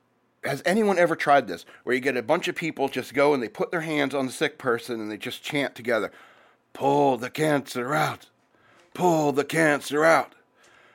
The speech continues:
pull the cancer out," and just do that for, like, an hour? Do you think it could work? Has anyone done any kind of test like this? Um, mad scientists out there? Do I have to be the one that comes up with this? Or, uh, or, and mad scientists, probably cults.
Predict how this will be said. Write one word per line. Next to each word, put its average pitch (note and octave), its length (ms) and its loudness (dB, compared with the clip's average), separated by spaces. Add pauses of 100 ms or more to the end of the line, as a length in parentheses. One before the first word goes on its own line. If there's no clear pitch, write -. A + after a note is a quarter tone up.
(180)
pull F3 340 2
the D3+ 100 -2
cancer E3+ 580 0
out," E3+ 360 0 (360)
and A#2+ 120 -10
just C3 220 -12
do F3 200 -2
that C#3 200 2
for, B2+ 80 -12
like, B2+ 180 0
an B2+ 80 -2
hour? C3+ 300 4
Do F#2+ 60 -10
you G#2 60 -18
think E3 220 -14
it - 80 -16
could D#3 100 -10
work? F#3 340 -12 (260)
Has D#3+ 180 -8
anyone B3 360 0
done A#3+ 220 0
any A#3 160 -2
kind A3+ 180 0
of A3 80 -4
test A3 260 -6
like G#3+ 160 -2
this? A3+ 260 0 (480)
Um, D#3 220 0
mad E3+ 220 -2
scientists A3 540 0
out G#3+ 200 0
there? A3+ 280 2 (260)
Do D3 80 0
I E3 100 2
have A#3+ 100 0
to A3 80 -10
be A3+ 100 -4
the A3 80 0
one A#3 160 2
that - 60 -6
comes A3+ 200 2
up A3 120 0
with A#3 80 0
this? A#3 200 0 (460)
Or, C3+ 160 -8 (380)
uh, E3+ 280 0
or, D#3+ 220 -2
and E3+ 200 -2
mad G3+ 220 0
scientists, G#3 380 2
probably G3+ 220 0
cults. F#3+ 480 2